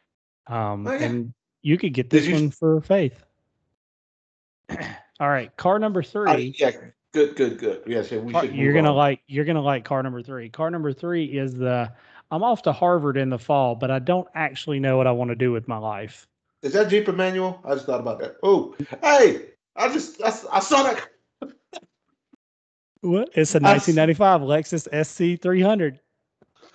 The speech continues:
Speaker 2: I saw that same car, and I picked the red one. <laughs>
Speaker 1: Because it had the
Speaker 2: But
Speaker 1: manual.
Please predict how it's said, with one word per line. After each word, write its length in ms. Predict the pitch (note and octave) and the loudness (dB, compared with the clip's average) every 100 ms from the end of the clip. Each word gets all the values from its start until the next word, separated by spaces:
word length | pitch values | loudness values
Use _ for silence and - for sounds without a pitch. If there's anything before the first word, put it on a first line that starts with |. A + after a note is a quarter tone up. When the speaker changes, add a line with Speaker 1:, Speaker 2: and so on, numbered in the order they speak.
| - | -2
Speaker 2:
I 140 | E3 E3 | 4 4
saw 220 | F3+ G3 | 6 6
that 140 | G3 | 6
same 360 | F3+ G3+ F#3+ F#3+ | 4 4 4 4
car, 380 | F#3+ F3+ E3 D3 | 2 4 4 0
and 120 | D3 | -4
I 80 | D3 | -4
picked 200 | E3+ F3 | -6 -6
the 100 | D#3 | -4
red 300 | D#3+ F3 E3+ | -2 -4 0
one. 220 | D3 - - - - - - | -2 -2 -10 -20 -20 -14 -6
<laughs> 460 | - - F4 - - - - D4+ B3 _ - - | -4 -2 -2 -4 -18 -20 -20 -18 -18 _ -20 -8
Speaker 1:
Because 240 | E3+ E3 | -4 -4
it 80 | D3+ | -4
had 180 | D3+ D#3 | -2 0
the 60 | D#3 | 0
Speaker 2:
But 80 | |
Speaker 1:
manual. 520 | D3+ C#3+ C3+ A#2+ A#2 | 0 -2 -6 -10 -14